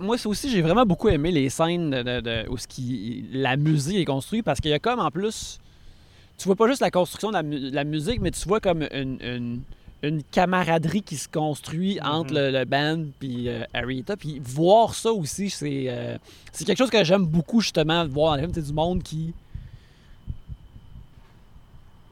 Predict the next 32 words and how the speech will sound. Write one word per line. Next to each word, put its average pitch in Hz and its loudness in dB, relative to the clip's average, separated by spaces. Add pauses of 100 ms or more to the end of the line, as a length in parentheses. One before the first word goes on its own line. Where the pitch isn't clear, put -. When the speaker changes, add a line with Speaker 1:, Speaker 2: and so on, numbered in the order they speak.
(120)
Speaker 1:
parviennent 190 6
à 170 8
s'allier, 160 2 (180)
Speaker 2:
Mhm. 143 -2
Speaker 1:
puis 151 -2
à, - -4
à, 135 -4 (460)
à, 127 -8
à 143 -6
être... 147 -14
Euh, 117 -8 (880)
à 147 0
s'unir, 180 2
puis - -10
la, 156 4
la 143 -2
création, 175 2
parce 151 -2
que, 165 -4
tu - -6
sais, 277 -4 (220)
le, 156 -4
euh, 147 0 (300)
moi, 214 -2
ça 233 2
me 196 0
gosse 208 2
tout 196 0
le 175 -2
temps 220 2
des, 151 0
que-, 165 -4